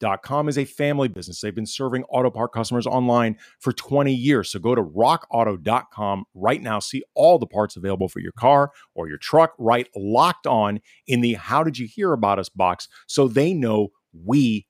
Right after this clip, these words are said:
sent you. Amazing selection, reliably low prices, not forty grand for an air freshener. <laughs> All the parts your car will ever need. That was not researched,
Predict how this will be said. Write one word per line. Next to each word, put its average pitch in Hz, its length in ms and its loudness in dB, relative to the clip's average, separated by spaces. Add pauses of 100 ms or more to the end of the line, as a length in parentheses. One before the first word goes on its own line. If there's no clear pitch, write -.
(100)
sent - 360 -8
you. 78 160 -14
Amazing 113 640 0 (160)
selection, 107 480 -2
reliably 123 640 0 (120)
low 151 420 8
prices, 110 500 0
not 123 220 -4
forty 151 520 0
grand 143 520 2 (220)
for 139 180 4
an 143 160 0
air 151 220 2
freshener. 104 580 -2
<laughs> 120 80 0
All 170 160 8
the 185 80 -2
parts 139 420 0 (380)
your 175 120 4
car 123 380 2
will 120 200 2
ever 139 180 0
need. 127 220 -4
That 131 120 -6
was 131 140 -8
not 127 180 -4
researched, 117 560 -6